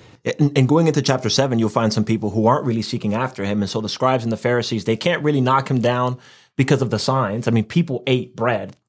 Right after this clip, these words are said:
That would have been, there, it would have been hard to deny that. And so what they do is they,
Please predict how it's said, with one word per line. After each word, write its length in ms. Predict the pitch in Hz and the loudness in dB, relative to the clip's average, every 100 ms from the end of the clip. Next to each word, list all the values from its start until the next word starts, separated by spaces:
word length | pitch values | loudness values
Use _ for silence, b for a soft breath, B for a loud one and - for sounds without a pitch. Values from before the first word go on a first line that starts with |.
| _ - | _ -4
That 200 | 127 151 | -2 2
would 100 | 139 | 2
have 80 | 123 | 2
been, 180 | 131 120 | 0 2
there, 120 | 139 | 2
it 100 | 139 | 2
would 100 | 135 | 0
have 40 | |
been 100 | 120 | 0
hard 440 | 101 - 143 147 139 | -6 -2 2 2 2
to 80 | |
deny 380 | 117 113 117 147 | 2 4 4 2
that. 300 | 104 107 127 B B B B | 0 -2 -4 B B B B
And 100 | 139 | 0
so 100 | 139 | 2
what 140 | 160 151 | 2 2
they 100 | 139 | 2
do 240 | 160 220 | 2 2
is 120 | 135 | 2
they, 180 | 127 139 | 2 0